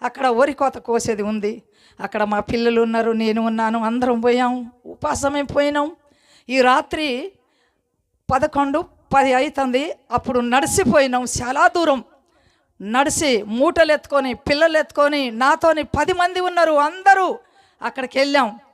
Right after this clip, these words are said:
అక్కడ వరి కోత కోయటానికి వెళ్ళాం. వరి కోత కోయటానికి వెళ్తే నైట్ పూట ఎవరైనా కొత్త వాళ్ళకి రానిస్తారండి? ఎవరు రానియరు కదా. ఇక ఎక్కడ మాకు ముసాఫరే కదా, ఎక్కడ పండుకోవటానికి చోట్లేదు. అయితే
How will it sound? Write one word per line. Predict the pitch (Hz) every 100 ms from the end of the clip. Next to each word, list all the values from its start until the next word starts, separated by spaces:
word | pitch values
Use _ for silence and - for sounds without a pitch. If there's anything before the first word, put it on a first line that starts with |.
| _ _ _ -
అక్కడ | 254 262
వరి | 254 311
కోత | 330 294
కోయటానికి | 262 262 247 254 240 254
వెళ్ళాం. | 208 190 - - _ _ _ 214
వరి | 262
కోత | 311 302
కోయటానికి | 262 254 247 247 247 226
వెళ్తే | 240 240 240 220 226 - _ _ -
నైట్ | 226 294 359
పూట | 330 302 285 247 233 - _ _ _ _
ఎవరైనా | 214 294 320 302 294
కొత్త | 294 294 320
వాళ్ళకి | 311 277
రానిస్తారండి? | 277 294 311 320 311 320 539 466 _ _ _ _ -
ఎవరు | 269 294
రానియరు | 311 311 311 320
కదా. | 320 415 - _ _ -
ఇక | 294
ఎక్కడ | 311 311 349
మాకు | 339 320 302 302 277 254
ముసాఫరే | 285 302 302 302 294 294
కదా, | 294 359 - _ _ _ -
ఎక్కడ | 285 - 370
పండుకోవటానికి | 381 339 302 285 269 262 262
చోట్లేదు. | - 277 269 262 233 226 262 _ _ _ _ -
అయితే | 240 262 269 226